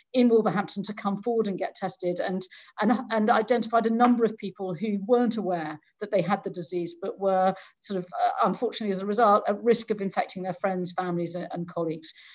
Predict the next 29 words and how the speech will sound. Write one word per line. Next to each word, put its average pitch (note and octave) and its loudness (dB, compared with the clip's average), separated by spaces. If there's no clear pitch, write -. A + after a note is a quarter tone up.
So A#3 2
a G#3 4
hugely C4 2
effective A3 0
i-, - -2
initiative, G#3 -2
which G#3 -4
I G3+ 4
know G#3+ 6
is G#3 2
being G3 -2
replicated F3 -4
by F3+ -2
faith F3 -2
communities F3 -8
across E3+ -10
the - -20
country, E3+ -6
um, F#3 4
you A3+ 2
know, F3+ 4
very A3 8
much F#3 0
led G3+ 2
and F3+ -2
sparked F3+ -4
by F3 4
local F3 -2
authorities. E3 -6